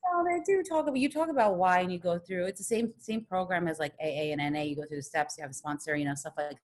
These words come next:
that. Um, but, I mean, I would see in the rooms is what they call it. It's like, "Just eat that cookie or eat that piece of cake." And I'm like, "But that's really not gonna make you feel good 'cause it's actually not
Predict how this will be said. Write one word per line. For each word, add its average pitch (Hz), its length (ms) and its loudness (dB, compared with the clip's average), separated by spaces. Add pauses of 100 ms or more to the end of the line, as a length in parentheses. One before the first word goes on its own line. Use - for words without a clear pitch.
that. 143 300 2 (460)
Um, 151 580 4 (320)
but, 208 440 6 (300)
I 202 80 4
mean, 208 160 4
I 202 60 6
would 190 140 4
see 202 380 2
in 185 80 4
the 180 80 0
rooms 185 280 0
is 170 80 -4
what 165 120 -2
they 160 100 0
call 180 300 2
it. 160 60 4
It's 156 140 -2
like, 160 220 0
"Just 175 180 -6
eat 196 140 -6
that 180 220 0
cookie 175 340 -6
or 160 60 0
eat 185 180 -6
that 180 140 -2
piece 185 180 -8
of 175 60 -14
cake." 175 220 -6
And 175 80 -4
I'm 180 100 -2
like, 175 240 -2 (360)
"But 214 360 -4 (180)
that's 175 240 -8
really 254 240 0
not 220 180 -2
gonna 190 160 -4
make 175 200 -2
you 165 80 -14
feel 220 220 -4
good 151 220 -4
'cause 160 120 -8
it's 151 80 -8
actually 190 420 -2
not 175 400 2